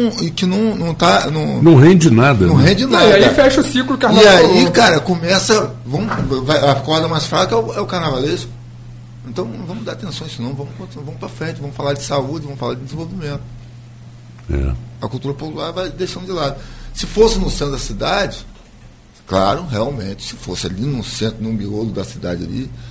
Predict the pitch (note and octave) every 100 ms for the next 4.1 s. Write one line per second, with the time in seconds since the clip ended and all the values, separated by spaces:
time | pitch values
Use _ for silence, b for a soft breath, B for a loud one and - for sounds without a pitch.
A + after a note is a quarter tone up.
0 | B B B - F2 A2+ E3 A2+ - -
1 | - F#2 F#2 E2+ E2+ F#2+ F#2+ D#2+ E2 F#2
2 | - F2+ E2+ F2 C#2+ - - - - -
3 | - - - - - - - - - F2+
4 | -